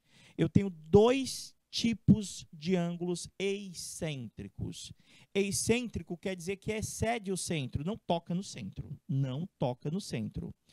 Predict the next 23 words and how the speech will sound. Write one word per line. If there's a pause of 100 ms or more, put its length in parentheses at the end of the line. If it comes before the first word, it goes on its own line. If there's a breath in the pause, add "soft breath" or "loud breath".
(360 soft breath)
Se
eu
dissesse,
vamos
ver
se
vocês
estão
ligados
mesmo. (600)
Se
eu
disser
pra
você (720)
que
esse
arco
aqui,
ó, (3500)
esse
arco
aqui